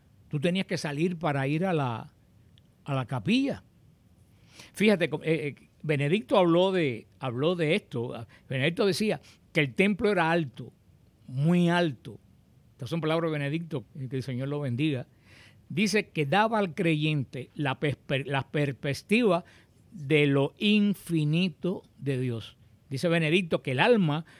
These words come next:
cuando ve esa altura del templo, se levantaba hasta la altura de la presencia de Dios. Seguía diciendo Benedicto, las vidrieras multicolores que nos dan un sentido diferente de la luz.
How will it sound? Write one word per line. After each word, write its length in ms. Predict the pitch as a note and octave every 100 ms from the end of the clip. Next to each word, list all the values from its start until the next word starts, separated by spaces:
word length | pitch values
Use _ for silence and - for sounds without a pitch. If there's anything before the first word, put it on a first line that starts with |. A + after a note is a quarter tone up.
| -
cuando 260 | - C#3+ C3
ve 140 | D3
esa 160 | F3+ F#3+
altura 360 | D#3+ F#3 F#3 F3
del 180 | D3
templo, 500 | B2+ A3 G#3+ D#3 D3+ -
se 220 | - D#3+
levantaba 800 | D3+ C3+ C3 A#2+ E3+ G3 D#3+ E3 - _ - -
hasta 240 | - C#3+
la 120 | C3
altura 640 | B2 A2 F3+ G3 F3+ D3+ -
de 240 | - C#3
la 100 | B2+
presencia 760 | A#2 B2+ - C#3 D3+ D#3 C#3 - _ _
de 160 | B2+ B2+
Dios. 320 | A2+ G#2 - _
Seguía 220 | - C#3+ D3+
diciendo 260 | B2+ E3+
Benedicto, 520 | D3+ C#3 G#3+ G#3 D#3+ - - -
las 200 | C#3 D3
vidrieras 540 | E3 E3 G#3 G#3+ C#3 - _ _ _ _
multicolores 920 | C#3+ C3+ C#3+ C3 C#3 F#3 G3 E3+ - _ _ _
que 100 | C3+
nos 140 | C3 C3+
dan 160 | E3+
un 100 | F3
sentido 460 | E3+ D3+ C3+ F#3+ G#3
diferente 560 | E3+ C#3+ C#3+ F3+ F3
de 140 | E3 C#3+
la 180 | A#2+ A#2
luz. 380 | D3 E3 -